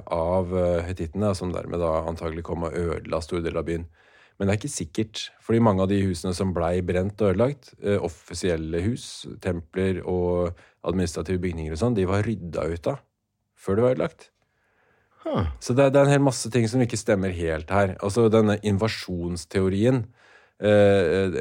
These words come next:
Speaker 1: en tysk forsker som het, heter, eh, Schachenmeier, han lever ikke lenger, men han påstod at dette var da frisch Blut aus Norden, altså friskt blod fra nord, som feide nedover de dekadente, eh,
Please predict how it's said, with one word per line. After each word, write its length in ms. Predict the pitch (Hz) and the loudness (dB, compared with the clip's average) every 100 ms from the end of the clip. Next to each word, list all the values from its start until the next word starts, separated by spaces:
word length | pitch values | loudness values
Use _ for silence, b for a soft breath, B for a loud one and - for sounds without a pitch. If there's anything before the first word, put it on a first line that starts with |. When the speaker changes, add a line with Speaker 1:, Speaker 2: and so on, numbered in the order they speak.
| 92 | -2
Speaker 1:
en 320 | 92 92 87 | 0 0 -2
tysk 400 | - 87 - - | -4 -8 -6 -8
forsker 400 | - 92 - 82 | -6 -6 -4 -6
som 160 | 90 90 | -4 -6
het, 220 | 85 - 90 90 87 85 | -6 -6 -2 0 0 0
heter, 480 | 87 85 87 87 85 | -4 -4 -4 -2 -2
eh, 240 | 85 85 | 0 -2
Schachenmeier, 640 | 80 87 - 90 92 117 123 | -4 -8 -6 -2 2 2 0
han 160 | - 92 | -4 -2
lever 220 | 87 85 | -2 -2
ikke 100 | 82 | -4
lenger, 240 | 90 101 113 | -2 0 0
men 160 | 98 | 2
han 160 | 107 104 | 2 0
påstod 320 | 95 82 98 | -2 -4 -4
at 140 | 95 | -4
dette 160 | 90 85 | -4 -2
var 160 | 92 90 | 0 2
da 100 | 90 92 b b b | 0 -4 b b b
frisch 460 | _ - - 101 - | _ -8 -4 -2 -2
Blut 320 | - 101 110 95 | -2 -2 0 2
aus 220 | 98 92 | 2 0
Norden, 640 | 95 98 101 98 98 87 - - | 0 2 2 2 -2 -4 -10 -10
altså 220 | 85 95 | -6 -4
friskt 460 | 90 95 95 - - - | -4 -2 -2 -4 -10 -6
blod 260 | 92 92 | -2 -2
fra 140 | 92 98 | -2 -2
nord, 360 | 98 98 98 82 | 2 2 2 0
som 140 | 95 | -6
feide 600 | 92 92 107 92 80 76 95 | -6 -2 0 0 -2 -4 -4
nedover 440 | 85 82 87 95 | -2 -2 0 2
de 180 | 92 92 90 | 2 0 0
dekadente, 840 | 87 95 87 80 78 - - 90 92 90 B B B - | -4 -4 -4 -4 -8 -8 -2 0 2 0 B B B -6
eh, 140 | 90 | -2